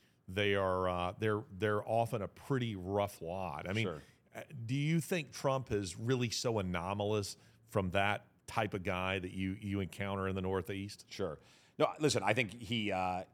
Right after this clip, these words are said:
Speaker 2: he is certainly part of that scene. Yes, I think you're
Speaker 1: Yes.
Speaker 2: exactly correct. Now, I think even within that scene, he's probably at the outer edges of it, right? In
Speaker 1: Yes,
Speaker 2: terms
Speaker 1: I would
Speaker 2: of
Speaker 1: agree
Speaker 2: his,
Speaker 1: with that.
Speaker 2: you know, his aggression, uh, and his brashness and all of that. But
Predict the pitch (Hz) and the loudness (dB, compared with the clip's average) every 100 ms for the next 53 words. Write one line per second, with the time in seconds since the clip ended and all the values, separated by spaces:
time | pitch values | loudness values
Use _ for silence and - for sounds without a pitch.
0 | _ - 117 101 - 123 110 101 - - | _ -8 -4 -2 -2 -2 -4 -8 -4 0
1 | 107 95 92 82 - 95 71 71 76 - | 0 0 -2 -2 -4 -4 -8 -10 -8 -6
2 | 107 98 90 80 85 85 80 80 - 127 | 0 2 2 0 -4 -6 -8 -8 2 2
3 | - - - 160 127 131 196 175 143 135 | 2 0 4 4 4 2 4 6 6 6
4 | 107 180 160 254 120 90 120 117 143 120 | 6 6 6 4 2 2 0 4 4 6
5 | 123 107 113 107 104 101 117 160 113 85 | 6 6 6 4 4 4 6 4 4 0
6 | 80 76 120 110 90 73 131 123 135 131 | -2 -2 4 4 4 2 4 6 8 6
7 | 104 90 80 - 113 92 98 135 104 - | 6 4 2 2 2 2 2 2 2 -2
8 | 101 101 113 - 95 82 - - 143 - | 0 4 4 2 -6 -8 -12 -18 -16 -2
9 | 98 98 95 85 104 110 92 87 104 92 | 2 4 4 2 2 0 0 0 0 0
10 | - 92 82 80 95 95 92 95 90 - | -2 -4 -6 -6 -6 -4 -2 -2 -2 -4